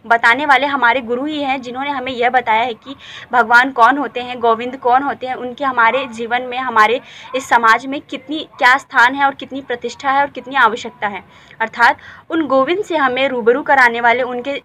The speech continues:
महत्व को हमारे जीवन से हमें आत्मसात करने वाले, उनकी, उनके वैल्यू को बताने वाले कोई और नहीं, सिर्फ और सिर्फ हमारे गुरु ही हैं।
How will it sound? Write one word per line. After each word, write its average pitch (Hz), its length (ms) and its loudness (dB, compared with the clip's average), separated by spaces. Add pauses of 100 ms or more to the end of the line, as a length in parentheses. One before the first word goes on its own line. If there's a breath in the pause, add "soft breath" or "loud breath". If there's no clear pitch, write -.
महत्व 262 360 -6
को 311 120 -2
हमारे 254 360 4
जीवन 247 320 0
से 269 120 -8
हमें 247 220 -4
आत्मसात 269 580 2
करने 240 260 -2
वाले, 240 220 0
उनकी, 254 400 -10 (500 loud breath)
उनके 262 280 -8
वैल्यू 233 640 -2
को 339 120 0
बताने 247 400 2
वाले 262 200 2
कोई 302 280 -2
और 254 300 4
नहीं, 285 220 -6
सिर्फ 285 280 -4
और 269 160 0
सिर्फ 285 240 -8
हमारे 254 300 2
गुरु 240 260 -4
ही 285 180 -2
हैं। 196 200 -6